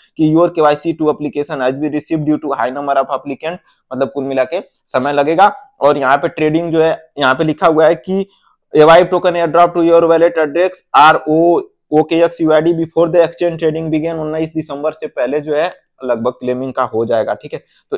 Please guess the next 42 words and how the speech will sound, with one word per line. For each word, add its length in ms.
इस 120
प्रकार 240
से 100
मेरा 180
यहाँ 160
पे 100
सबमिटेड 500
हो 120
चुका 300
है। 320
अब 140
यहाँ 160
पे 100
मैं 160
अपना 260
क्लेमिंग 400
कर 120
रहा 120
हूँ। 100
जो 260
भी 140
लोग 160
अभी 200
नहीं 280
ज्वाइन 280
किए 140
हैं, 100
लिंक 200
इसका 200
डिस्क्रिप्शन 480
में 80
मिल 160
जाएगा, 220
अब 220
आप 200
उसको 220
जा 120
करके 260
ज्वाइन 320
कर 140
सकते 280
हैं। 140